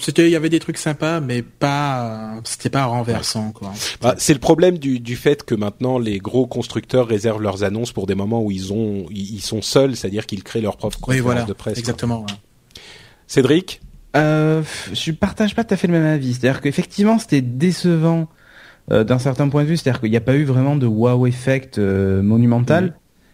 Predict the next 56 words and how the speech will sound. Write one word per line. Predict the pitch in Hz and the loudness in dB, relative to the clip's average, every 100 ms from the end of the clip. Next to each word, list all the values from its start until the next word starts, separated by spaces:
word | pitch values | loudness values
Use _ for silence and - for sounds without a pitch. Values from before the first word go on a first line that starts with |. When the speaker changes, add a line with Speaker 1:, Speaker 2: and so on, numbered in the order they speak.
| _ - | _ 4
Speaker 3:
Euh, | 113 113 110 110 | 4 4 4 2
par | 107 120 - | 2 -2 0
contre, | 185 196 - 123 | 2 0 0 2
euh, | 117 113 110 - | 4 2 2 0
bah | 98 | -2
après, | 101 143 | 0 2
bon, | 123 120 | 2 0
évidemment, | 107 110 139 131 | 0 2 4 4
Yann, | 120 127 107 | 2 2 2
euh, | 98 101 | 0 0
comme | 117 113 | 0 2
c'est | 117 | 2
un | |
vieux | 110 120 | 2 2
con | 117 131 127 | 2 2 2
et | |
qui | 123 | -2
s'intéresse | - 104 110 107 | -6 -2 -2 0
pas, | - 127 123 110 | 2 4 4 6
euh, | - - 202 - | 4 6 4 6
à | 120 | 2
l'Internet | 120 127 131 135 | 4 4 2 2
of | 123 156 | 0 2
Things, | 170 175 | 2 2
Speaker 2:
<laughs> | - | 2
Speaker 3:
forcément, | 131 143 143 170 175 127 | 0 2 2 2 -2 -4
ça | - 113 | 0 2
l'intéresse | 120 160 147 165 | 2 2 0 2
moins. | 151 135 123 - - | 0 0 -6 -20 -20
Speaker 2:
C'est | - 123 | 0 2
Speaker 3:
Mais | |
moi, | 143 | 4
Speaker 2:
sûr. | 190 | 2
Speaker 3:
j'ai | 180 | 2
trouvé | 208 | 0
que | 180 | 0
justement, | 180 196 214 | 0 0 0
c'est, | 160 | -4
toute | - - | -10 -4
cette | 190 - | -2 0
partie-là | 170 - 190 202 | -4 0 0 2
commençait | 156 151 156 | 0 0 -2
vraiment | 147 160 175 | 0 2 2
à | 143 | 0
prendre, | - 160 147 131 | -2 -2 2 2
euh, | 120 117 113 | 4 2 2
bah, | 107 107 | 2 2
beaucoup | 135 - 156 | 2 2 2
d'ampleur. | 127 127 208 - _ _ - | 2 0 -2 -4 _ _ -4
Speaker 2:
Mhm. | 123 151 - - _ - | -2 -2 -8 -20 _ 2
Speaker 3:
Et | 139 135 | 2 2
que, | 127 | 0
tu | 123 123 | 0 2
vois, | 160 135 | 2 0
parce | 123 | -4
que | - | -6